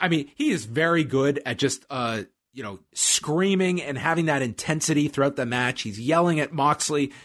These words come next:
to give him his best shot as they chop one another. There's a series of suplexes from Moxley, ducks the spinning back fist and applies the rear naked choke and transitions to the bulldog choke, and Kingston goes out at ten minutes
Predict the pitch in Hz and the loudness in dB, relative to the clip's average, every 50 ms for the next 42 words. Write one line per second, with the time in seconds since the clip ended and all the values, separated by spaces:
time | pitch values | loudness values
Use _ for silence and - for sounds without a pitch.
0 | _ - 101 107 104 - - 196 185 196 180 170 - - - - 160 156 151 - | _ -12 -12 -12 -6 -2 0 2 4 4 4 4 2 2 0 0 0 2 2 2
1 | - 156 143 143 143 143 139 - 147 127 107 - 120 107 - - - 165 165 165 | 2 4 4 4 4 2 2 -2 -4 -6 -4 -4 -6 -6 -4 -2 2 2 2 2
2 | 160 - 165 151 147 147 143 139 131 139 131 127 - - - - - - - 143 | 2 0 0 2 2 2 2 2 2 2 2 0 0 -6 -20 -20 -18 -10 -8 -6
3 | 131 113 135 123 - - - 208 202 190 190 147 143 - - - 175 175 - - | -4 -4 -2 -2 0 2 4 4 4 4 4 2 0 -2 0 2 0 2 2 2
4 | 160 156 - - 147 143 - 143 131 127 131 135 139 - - - 143 135 127 123 | 0 0 0 -2 -2 -2 0 0 0 2 2 2 2 0 0 -2 -2 -2 -2 -4
5 | - - _ _ _ _ - 196 208 202 - - - 165 - - - 180 170 170 | -8 -14 _ _ _ _ 0 0 0 0 0 -2 0 -2 -2 0 0 2 2 2
6 | 151 113 139 127 139 143 - - 147 139 139 - - _ _ - - 127 120 - | 2 0 0 0 0 -2 -4 -6 -6 -6 -6 -8 -12 _ _ -14 -12 -12 -8 -2
7 | - 151 147 143 - - 139 120 113 139 180 202 202 196 190 175 180 160 139 - | 0 2 2 2 2 0 -2 0 2 2 2 4 4 4 2 2 2 0 -4 -2
8 | - 160 143 139 139 - - - - - - 120 113 - 143 131 123 117 165 160 | 0 2 2 2 0 -2 -8 -18 -16 -12 -10 -10 -6 -4 -4 -2 0 2 2 2
9 | - 180 165 165 - - - - - - 165 127 135 120 107 - - 180 185 185 | 4 4 2 2 0 -6 -12 -14 -8 -4 -2 0 -2 -2 -4 -4 -2 0 2 2
10 | 190 151 165 135 127 127 117 - - 151 127 120 120 - - - - - - 113 | 4 4 4 4 2 2 0 0 0 2 2 2 0 -2 -8 -20 -20 -16 -14 -14
11 | 107 - - - - 143 143 143 - 160 147 139 113 135 127 127 120 120 117 110 | -14 -12 -8 -4 -4 -2 -2 -2 -2 0 0 0 0 0 0 0 0 0 -2 -2
12 | 110 101 - - _ _ _ - 127 - - - - - 180 190 185 170 156 151 | -2 -4 -6 -10 _ _ _ -14 -14 -14 -14 -6 -2 0 2 2 4 2 2 0
13 | 156 147 - - | 0 -4 -6 -10